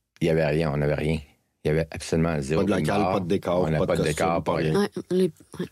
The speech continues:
Speaker 1: Puis depuis deux ans, euh, au début, ben, c'est ça, on voulait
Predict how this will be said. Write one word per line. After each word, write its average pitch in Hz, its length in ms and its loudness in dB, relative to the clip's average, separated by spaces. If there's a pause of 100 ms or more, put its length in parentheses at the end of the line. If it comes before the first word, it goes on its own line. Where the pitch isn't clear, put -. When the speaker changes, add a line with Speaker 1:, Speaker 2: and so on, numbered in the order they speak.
(120)
Speaker 1:
Puis 78 200 2
depuis 78 340 0
deux 85 420 2
ans, 90 160 -2 (960)
euh, 71 300 2
au 76 160 2
début, 80 400 2
ben, 76 140 0
c'est 76 120 -4
ça, 85 140 0
on 69 300 -2
voulait 69 500 0